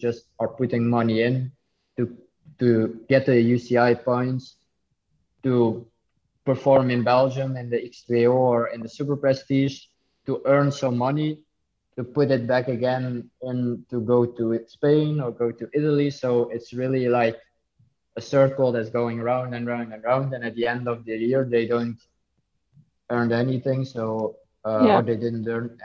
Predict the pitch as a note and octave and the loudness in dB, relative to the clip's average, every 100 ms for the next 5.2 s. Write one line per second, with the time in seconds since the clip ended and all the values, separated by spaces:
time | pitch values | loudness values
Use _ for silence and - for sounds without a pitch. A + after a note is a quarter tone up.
0 | B2 B2+ C3+ C3+ C3 - A2+ G2+ - B2 | -8 -6 -2 -2 -2 -2 -2 -4 -2 -2
1 | A#2+ - - A2+ A2 A2+ A2 B2 A#2 A#2 | -2 -6 -10 -6 -6 -6 -2 -2 -2 -4
2 | G2 A2+ A#2+ B2+ B2 A#2 A#2+ A#2+ A2+ C3 | -4 -2 0 0 0 0 0 0 -2 -4
3 | B2+ A#2+ A#2+ A#2 A#2+ B2 A#2+ A2+ - C3+ | -4 -2 -4 -2 0 2 2 -2 -2 -2
4 | B2+ A#2 A#2 A2+ A2+ A2+ A#2+ B2 B2+ A#2+ | 0 -2 -4 -4 -6 -2 0 0 -2 -4
5 | A#2+ A#2+ | -4 -6